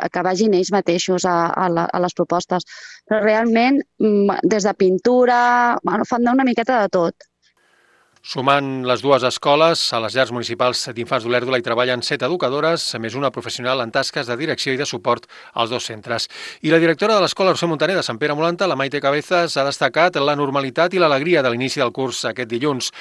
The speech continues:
Speaker 2: Al centre comencen el curs cent quaranta infants, una xifra idèntica a la registrada el setembre passat, tot i que s'espera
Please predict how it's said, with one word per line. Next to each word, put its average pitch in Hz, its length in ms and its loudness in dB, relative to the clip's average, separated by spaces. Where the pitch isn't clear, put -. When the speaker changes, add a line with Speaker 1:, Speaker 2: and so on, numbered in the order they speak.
Speaker 2:
Al 113 160 0
centre 139 240 -2
comencen 131 400 -4
el 123 80 0
curs 147 240 -6
cent 156 160 -2
quaranta 120 400 -4
infants, 175 400 0
una 139 160 -2
xifra 165 320 -2
idèntica 170 600 -2
a 117 100 0
la 117 160 0
registrada 147 560 0
el 170 80 0
setembre 139 480 -2
passat, 165 320 2
tot 147 240 -4
i 147 80 -4
que 156 160 -4
s'espera 135 480 0